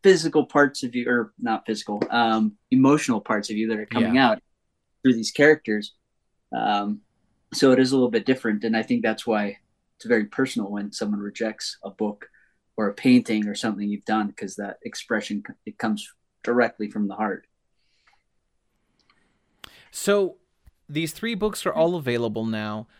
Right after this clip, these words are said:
Speaker 2: They can buy them on Amazon, I assume?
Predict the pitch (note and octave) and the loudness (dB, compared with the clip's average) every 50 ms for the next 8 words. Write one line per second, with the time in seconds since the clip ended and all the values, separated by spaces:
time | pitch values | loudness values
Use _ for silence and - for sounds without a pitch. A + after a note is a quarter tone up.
0 | _ _ _ - C3 B2+ - C#3 B2+ A2 C#3+ D3+ E3 F3+ E3+ F3 D#3+ D3+ C#3+ C#3 | _ _ _ -8 -6 -4 -4 -4 -4 -2 0 0 0 0 0 0 0 0 0 0
1 | C3+ C3 C3 B2+ B2+ B2 A#2+ - - B2 C3+ D3+ D#3 D3+ F#3 F3+ F#3 F#3+ F#3+ - | 0 0 0 -2 -2 -4 -6 -6 -6 -4 -4 -4 -4 -4 -4 -4 -4 -6 -8 -8
2 | - E3+ F3+ F#3 F#3 F#3+ F#3 - - E3+ E3 - G3 G3 G#3 A3+ G#3+ | -6 -6 -4 -4 -6 -6 -10 -12 -12 -10 -8 -6 -4 -4 -4 -6 -8